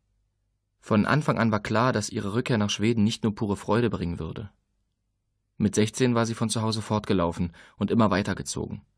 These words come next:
Durch Deutschland, die Schweiz und Holland. Hatte als Kindermädchen und Kellnerin gearbeitet, in Gästebetten und manchmal auf dem Boden geschlafen,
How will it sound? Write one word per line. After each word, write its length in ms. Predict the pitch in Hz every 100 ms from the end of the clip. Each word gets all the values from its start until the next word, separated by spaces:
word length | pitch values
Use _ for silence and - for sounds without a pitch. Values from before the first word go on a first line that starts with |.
| _ _ _ _
Durch 180 | 98 85
Deutschland, 540 | 98 98 - - - -
die 60 | -
Schweiz 500 | - 95 90 - -
und 160 | - 90
Holland. 400 | 92 87 87 - _ _ _ _ _ _ -
Hatte 180 | 104 113
als 160 | 104
Kindermädchen 580 | - 127 123 117 107 110
und 120 | 98
Kellnerin 440 | - 107 113 95 87
gearbeitet, 600 | 69 82 85 82 - - _ _ _
in 180 | 104 98
Gästebetten 640 | 104 - - 110 117 120 _ -
und 140 | 98
manchmal 320 | 104 120 131
auf 120 | 101
dem 140 | - 107
Boden 240 | 101 98
geschlafen, 480 | 90 - 82 80